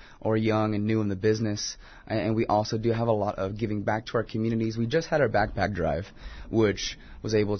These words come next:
to give, um, eighty-nine backpacks to kids in need. And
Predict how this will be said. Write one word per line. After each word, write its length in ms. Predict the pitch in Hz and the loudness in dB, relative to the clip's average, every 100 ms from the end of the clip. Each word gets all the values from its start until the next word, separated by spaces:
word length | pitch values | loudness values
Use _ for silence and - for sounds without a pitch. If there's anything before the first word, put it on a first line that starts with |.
| - | 0
to 220 | 110 95 | 0 0
give, 320 | 95 107 104 98 - - - - - | 0 0 0 -4 -10 -14 -16 -16 -6
um, 140 | 107 | -2
eighty-nine 400 | - 123 117 110 | 2 2 2 4
backpacks 480 | 104 104 107 92 - | 4 4 0 -2 -2
to 120 | 110 | -6
kids 260 | - 110 104 | -2 -2 0
in 120 | 92 | 2
need. 240 | 98 117 - - - - - | 2 0 -4 -14 -14 -12 -12
And 520 | - 95 95 95 92 | -4 -2 0 0 -2